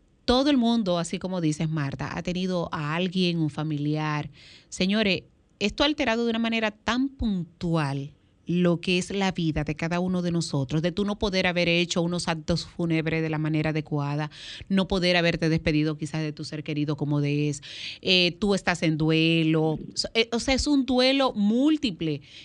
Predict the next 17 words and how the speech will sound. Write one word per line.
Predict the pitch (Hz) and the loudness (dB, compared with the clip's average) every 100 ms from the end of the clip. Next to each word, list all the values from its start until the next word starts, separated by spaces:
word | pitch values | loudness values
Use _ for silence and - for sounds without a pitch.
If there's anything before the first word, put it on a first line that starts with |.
| - | -2
y | 247 | 0
que | 240 | 0
todavía | 220 196 190 220 | -2 -2 0 0
estamos | 254 - 240 285 | -2 -2 0 -2
porque | - 190 180 | -2 -4 -2
no | 180 | -2
estamos | 214 202 208 | -4 -4 -4
exentos. | 190 - 165 160 156 147 - - - | -4 -2 0 0 -2 -6 -10 -20 0
A | 185 | 2
veces | 180 175 226 | 2 2 -2
el | 220 | 0
sentimiento | 214 196 185 180 175 196 | -2 -2 -2 -2 -2 -4
de | 185 | -6
culpa | - 190 185 185 | -4 -4 -2 -2
de | 170 165 | -2 -2
que | 170 | -4
tú | 165 214 220 233 202 | -4 0 2 2 0